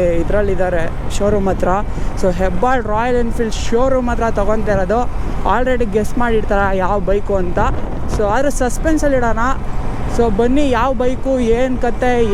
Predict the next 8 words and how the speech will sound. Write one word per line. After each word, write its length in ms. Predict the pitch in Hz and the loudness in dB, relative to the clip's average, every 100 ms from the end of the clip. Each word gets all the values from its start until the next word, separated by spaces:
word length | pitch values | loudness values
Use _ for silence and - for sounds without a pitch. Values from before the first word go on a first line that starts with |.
| 214 | 2
ಏನು 300 | 254 254 240 247 226 - 202 | 2 2 2 0 0 -2 -2
ಅಂತೆಲ್ಲ 300 | 196 226 233 226 202 240 | 0 2 2 0 0 0
ತೋರಿಸ್ತೀನಿ. 500 | 233 - 233 226 285 285 - - - - - | 0 0 2 2 2 0 -2 -2 -2 -2 0
So 80 | 226 214 | 2 4
ಸುಮಾರು 520 | 262 247 269 330 320 302 254 | 2 4 2 2 2 2 0
ವರ್ಷಗಳಿಂದನೇ 760 | 240 302 302 285 269 262 262 262 226 | 0 -2 0 0 0 0 0 0 0
ಕಾಯ್ತಾ 280 | 240 240 240 | 0 0 0
ಇರೋದು 280 | 220 208 | 2 2